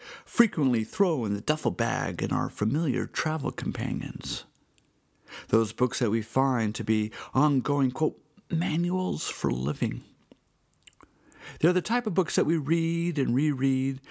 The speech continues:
returning to again and again, not to further inform our knowledge base, but to deepen our understanding of God, ourselves, others, and the world we live in.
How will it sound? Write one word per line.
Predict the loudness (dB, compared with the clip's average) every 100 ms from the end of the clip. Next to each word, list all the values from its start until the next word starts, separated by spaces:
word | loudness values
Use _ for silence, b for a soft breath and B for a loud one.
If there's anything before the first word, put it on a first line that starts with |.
| B B
returning | 2 2 2 2 0
to | 0 2 2
again | -2 0 0 2 0 0
and | 0
again, | 0 0 0 2 0 -4 B B B -2
not | 0
to | 0 -2
further | -4 -18 -2 2 2 2 2 2
inform | 0 -2 0 0 2
our | 0 2
knowledge | 2 2 0 -2 -4 0
base, | 0 0
but | -2 -4
to | 0 -2 -4 -6
deepen | -4 -2 0 0 -2 -4
our | -6 -6 -4
understanding | -4 -4 -4 -4 -2 0 0 -2
of | -4 -6
God, | -4 -2 -2 -2 -4 -8 B B B B B
ourselves, | -2 0 0 0 0 0 0 -2 -6 -8 -10 -6 -2
others, | 0 0 -2 -2 -4 -6 -6 B B B B B _
and | -2
the | 0
world | 0 -2 -2
we | -4
live | -2 -2
in. | -2 -4